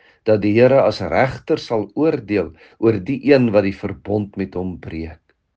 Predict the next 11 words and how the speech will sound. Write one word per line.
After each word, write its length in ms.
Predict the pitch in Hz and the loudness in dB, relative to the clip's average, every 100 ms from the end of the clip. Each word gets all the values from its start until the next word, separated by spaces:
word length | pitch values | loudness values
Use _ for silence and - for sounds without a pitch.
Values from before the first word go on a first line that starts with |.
| _ | _
Vuur 320 | - 135 135 127 | -2 2 4 2
is 160 | - - | 0 -6
dikwels 480 | 110 - 175 147 127 | -8 -4 -4 -4 -6
in 80 | 113 | -6
die 100 | 98 | -4
Bybel 400 | 101 104 101 101 | -4 -2 -2 -6
die 120 | 85 - | -8 -10
teken 400 | 135 127 - 107 95 _ _ _ _ _ _ - | -6 -6 -6 -10 -12 _ _ _ _ _ _ -10
van 140 | 95 | -10
God 300 | - 104 98 | -6 -8 -6
se 140 | - | -8